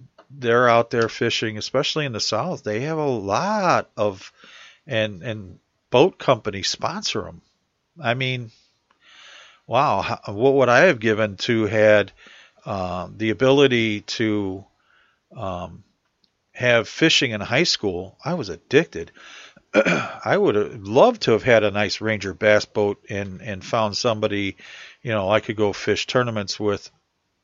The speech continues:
in a group, you know, in, in our, in our school. And, um, I, I think, um, I would have been a professional fisherman for sure, you know, long term. I would have, um,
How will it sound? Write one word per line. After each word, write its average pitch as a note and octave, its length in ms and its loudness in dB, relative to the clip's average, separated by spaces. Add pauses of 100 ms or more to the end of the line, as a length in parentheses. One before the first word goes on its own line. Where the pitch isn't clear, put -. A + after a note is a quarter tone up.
(280)
in A#2 160 -4
a G2+ 60 -8
group, G#2+ 440 0
you A2+ 120 -2
know, G#2 240 -2
in, G2+ 140 -6
in G2+ 180 -10
our, F#2 280 -6
in A2 160 -10
our F#2 280 -10
school. G#2+ 560 -4 (520)
And, G2 400 -4
um, F#2 500 -6 (320)
I, A2 300 -4
I G#2 80 -2
think, A#2 440 -10
um, G2+ 500 -6 (100)
I G2 160 -6
would G2 140 -4
have F#2+ 100 -8
been G2+ 140 -4
a G#2 60 -8
professional G#2+ 520 -2
fisherman A2+ 480 -4
for G#2+ 180 -10
sure, A3 340 -8 (680)
you C#3 80 -4
know, G2 280 -2 (140)
long A2+ 320 6
term. F2 420 -6
I G2+ 100 -6
would G#2+ 200 -2
have, F#2+ 380 -4
um, F#2 400 -6